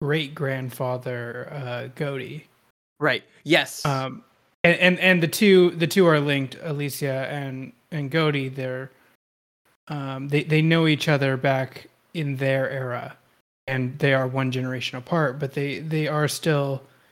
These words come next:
Speaker 1: shown as close companions. Um,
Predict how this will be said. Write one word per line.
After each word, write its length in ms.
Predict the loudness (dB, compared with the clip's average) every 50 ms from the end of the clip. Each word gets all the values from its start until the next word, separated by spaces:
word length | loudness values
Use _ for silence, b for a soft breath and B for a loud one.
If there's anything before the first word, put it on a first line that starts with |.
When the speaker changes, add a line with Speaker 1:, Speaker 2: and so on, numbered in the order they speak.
| b b b b _ _ _ -4
Speaker 1:
shown 480 | 2 4 6 6 8 6 4 4 2 0
as 560 | -2 -2 0 0 0 0 -2 -4 -6 -8 -12
close 320 | -8 -4 -2 -2 -2 -2
companions. 920 | -4 -4 -4 -4 -4 -4 -4 -4 -4 -6 -8 -10 -12 -14 -14 -14 -16 -16 -18 b b b b b b b b b _ _ -2
Um, 460 | 0 0 0 -2 -4 -6 -6 -10 -12